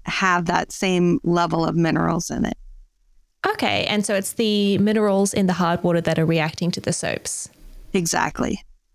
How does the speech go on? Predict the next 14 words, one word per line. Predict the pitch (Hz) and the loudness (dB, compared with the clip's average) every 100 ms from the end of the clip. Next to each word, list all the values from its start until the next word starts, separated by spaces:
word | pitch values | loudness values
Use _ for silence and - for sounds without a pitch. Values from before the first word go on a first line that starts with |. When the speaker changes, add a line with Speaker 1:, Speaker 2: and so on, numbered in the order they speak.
| _ - | _ -2
Speaker 2:
Ah, | 190 214 208 - 202 | 0 0 -2 -2 -2
okay. | 196 170 101 196 - - - | -2 -2 -2 -4 -8 -20 -8
And | 233 226 | -4 -2
so | - 240 240 247 240 - - - | 0 0 2 0 -2 -10 -20 -6
a | 269 | -4
detergent, | 262 285 339 415 | -2 -2 0 0
I'm | 311 | 2
guessing, | 262 247 254 | 0 0 0
is | 220 | 0
something | 226 208 214 | 0 -2 0
like | 196 185 185 - | 2 2 -2 -2
a | |
dishwashing | 190 - 247 - 254 - 247 | -4 -2 -2 0 -2 0 0
detergent, | 240 - 233 214 220 214 214 - - | 0 0 0 0 0 0 0 0 -6